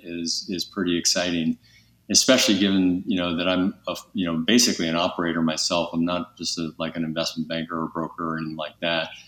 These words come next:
I'm really an operator who's sold a, a, a number of businesses and bought a whole bunch of businesses. So I, I think I take a, a,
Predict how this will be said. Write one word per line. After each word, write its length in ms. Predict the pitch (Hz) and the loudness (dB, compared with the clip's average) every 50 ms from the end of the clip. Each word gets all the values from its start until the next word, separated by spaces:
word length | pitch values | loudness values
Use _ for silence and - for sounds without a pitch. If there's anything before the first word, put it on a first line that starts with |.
| - - _ _ _ _ - | -20 -20 _ _ _ _ 6
I'm 140 | 123 127 | 6 8
really 180 | 139 139 135 120 | 8 8 8 6
an 120 | 107 98 | 6 6
operator 540 | 98 98 101 - 101 92 87 85 82 87 82 | 4 4 2 2 0 0 0 2 0 0 0
who's 200 | 80 85 87 82 | 0 0 0 0
sold 400 | - - 92 85 85 85 80 - - | 0 -2 0 0 0 -2 -2 -4 -8
a, 280 | 90 85 - - 92 | -10 -12 -12 -10 -10
a, 160 | 85 87 90 - | -8 -8 -8 -6
a 40 | 90 | -6
number 280 | 87 87 87 87 82 85 | -4 -2 -2 -2 -2 -4
of 120 | - - | -6 -4
businesses 540 | - 87 82 82 80 - - 87 85 82 80 | -6 -6 -4 -2 -2 -2 -2 -2 -2 -2 -2
and 100 | 80 80 | -4 -2
bought 220 | 80 85 82 82 82 | 0 0 0 0 0
a 20 | |
whole 140 | 82 87 82 | -2 -4 -6
bunch 180 | 82 78 - | -6 -8 -10
of 60 | - - | -10 -8
businesses. 680 | 82 82 82 80 82 - - 85 82 80 80 - - - - - _ _ _ - | -6 -4 -4 -4 -4 -4 -4 -4 -4 -4 -6 -8 -10 -12 -18 -20 _ _ _ -8
So 140 | - - 98 | -2 2 4
I, 260 | 98 95 98 - - | 4 4 2 2 -2
I 40 | 98 | -2
think 180 | - 110 - | -2 -2 0
I 60 | 98 92 | 0 0
take 220 | - - 95 - | 0 0 -2 -2
a, 140 | 87 82 - - - | -4 -6 -6 -8 -8
a, 220 | 87 82 85 78 | -8 -6 -6 -8